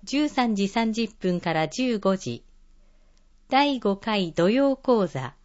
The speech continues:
天津と画家たちのアジア。県天津記念いずら美術館企画展の見どころを紹介。講師、木澤沙羅。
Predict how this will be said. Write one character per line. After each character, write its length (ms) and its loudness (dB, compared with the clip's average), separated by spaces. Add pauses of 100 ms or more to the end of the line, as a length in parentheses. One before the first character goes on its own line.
(520)
天 260 4
津 300 0
と 160 2
画 160 0
家 140 0
た 140 0
ち 160 -6
の 240 -2
ア 140 0
ジ 240 -4
ア。 160 -8 (1040)
県 240 4
天 240 2
津 280 0
記 140 -2
念 320 0
い 60 -2
ず 140 0
ら 140 0
美 120 -6
術 260 -6
館 320 -2
企 200 -14
画 260 -2
展 220 0
の 120 0
見 140 0
ど 140 0
こ 140 -2
ろ 120 2
を 60 0
紹 260 -2
介。 400 -6 (1080)
講 260 4
師、 400 -6 (520)
木 200 0
澤 320 2
沙 240 -4
羅。 200 -4